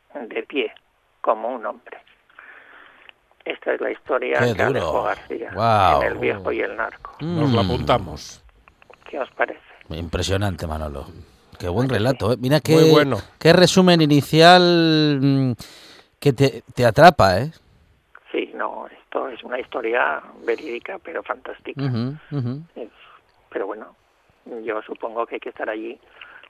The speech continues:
Speaker 1: para que te cuenten estas cosas.
Speaker 2: Claro, claro.
Speaker 1: Afortunadamente, también hay cómics que cuentan cosas como estas.
Speaker 2: Ujú.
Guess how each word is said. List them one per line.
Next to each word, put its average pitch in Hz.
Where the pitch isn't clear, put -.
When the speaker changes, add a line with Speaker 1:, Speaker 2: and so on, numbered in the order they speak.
Speaker 1:
para 110
que 143
te 139
cuenten 139
estas -
cosas. -
Speaker 2:
Claro, 101
claro. 87
Speaker 1:
Afortunadamente, 113
también 113
hay 113
cómics -
que 135
cuentan 113
cosas -
como 98
estas. -
Speaker 2:
Ujú. 123